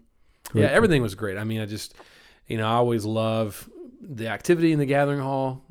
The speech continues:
Speaker 2: I
Speaker 1: Mm-hmm.
Speaker 2: love connecting with people and then
Speaker 1: Mm-hmm.
Speaker 2: just, again, ob-, obviously the worship, the music, the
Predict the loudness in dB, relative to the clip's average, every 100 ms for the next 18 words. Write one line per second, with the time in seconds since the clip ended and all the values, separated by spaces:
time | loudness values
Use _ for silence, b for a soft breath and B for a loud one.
0 | -18 -8 -2 0 0 -2 -6 -14 b b
1 | b b -2 0 0 -2 -2 -2 -2 0
2 | 0 0 -6 -14 -10 -6 -2 -2 -2 -6
3 | -10 -20 -20 _ -6 -4 -2 -2 -4 -6
4 | -4 -4 -6 -6 -6 -6 -8 -10 -12 -10
5 | -6 -6 -8 -12 -12 -12 -12